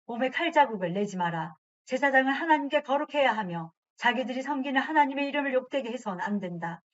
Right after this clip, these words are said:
제사장은 여호와께 불에 태워 제물을 바치는 사람이고 하나님께 음식을 드리는 사람이다. 그러므로 제사장은 거룩해야 한다. 제사장은 그들의 하나님께 거룩하므로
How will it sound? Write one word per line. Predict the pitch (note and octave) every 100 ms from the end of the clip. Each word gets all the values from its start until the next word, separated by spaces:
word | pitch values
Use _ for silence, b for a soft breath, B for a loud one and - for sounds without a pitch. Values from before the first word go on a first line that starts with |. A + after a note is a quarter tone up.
| _ _
제사장은 | - C4 C4+ C4 C4 B3+
여호와께 | C4+ C4+ C#4 C#4 C4+
불에 | C4+ B3+ G3
태워 | B3+ G3 E3 - _ _
제물을 | C4+ C4 C#4 C#4
바치는 | C4 C4+ A#3+
사람이고 | A3+ C#4 A#3+ F#3 F3 E3 - _ -
하나님께 | E4 D#4 C#4 C4 D4
음식을 | C4 C4+ D4 D4
드리는 | C4 C4 G#3+
사람이다. | - C4 G#3 F3 E3+ E3+ _ _ _ -
그러므로 | C#4+ C#4 C#4
제사장은 | C#4 B3+ C#4+ C#4 A#3+ F#3+
거룩해야 | G3 B3 C4 A#3+ G3+
한다. | F3+ A3 F3+ E3 - _ _ _
제사장은 | - C4+ C#4+ C4+ C4+ C4
그들의 | C4+ C#4+ D4
하나님께 | D#4+ D#4+ C#4+ C4+ D4+
거룩하므로 | - C#4 C#4+ B3+ G3 F3 E3+